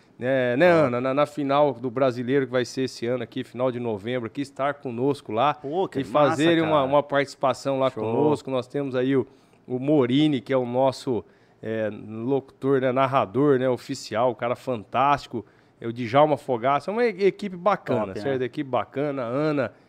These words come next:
Speaker 1: que faz a parte de comunicação com a Dejane. Então, uma estrutura muito,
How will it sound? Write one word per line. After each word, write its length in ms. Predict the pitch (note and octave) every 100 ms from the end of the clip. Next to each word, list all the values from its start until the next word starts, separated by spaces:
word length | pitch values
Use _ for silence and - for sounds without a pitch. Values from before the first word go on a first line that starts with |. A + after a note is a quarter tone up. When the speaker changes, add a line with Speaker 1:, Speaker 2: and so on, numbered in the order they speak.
| _
Speaker 1:
que 80 | A#2
faz 300 | - C3+ B2
a 60 | A#2+
parte 240 | C3 B2+
de 60 | A2+
comunicação 800 | B2 A#2+ A2 A2 F2+ - C#3+ C3
com 80 | C3+
a 20 |
Dejane. 480 | A#2 G#2 F2+ C#3+ C#3+
Então, 180 | B2 E3
uma 100 | E3+
estrutura 500 | - C3+ B2+ D#3 C#3+
muito, 400 | C3 D#3 - B2+